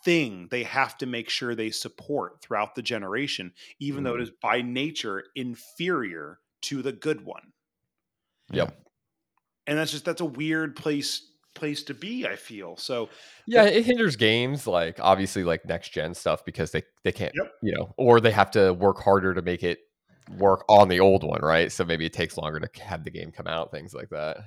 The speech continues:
Speaker 1: Oh, or they just have to have it not support it, which then you
Speaker 2: Yeah.
Speaker 1: fragmented your consumer base and dramatically limited the number of people that can buy it. It's,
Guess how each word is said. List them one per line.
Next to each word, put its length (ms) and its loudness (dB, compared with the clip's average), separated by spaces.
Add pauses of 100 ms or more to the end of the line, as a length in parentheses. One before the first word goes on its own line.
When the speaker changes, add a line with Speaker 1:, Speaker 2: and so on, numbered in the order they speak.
(180)
Speaker 1:
Oh, 140 -6
or 160 2
they 100 0
just 120 -4
have 140 -8
to 100 -12
have 180 -4
it 80 -6
not 280 -4
support 440 -8
it, 160 -6
which 160 -6
then 120 0
you 60 6
Speaker 2:
Yeah. 200 2
Speaker 1:
fragmented 580 -4
your 120 -8
consumer 460 -10
base 300 -10
and 220 -12
dramatically 440 -6
limited 340 -10
the 60 -14
number 140 -12
of 60 -16
people 160 -12
that 60 -18
can 140 -12
buy 240 -6
it. 80 -8
It's, 180 -12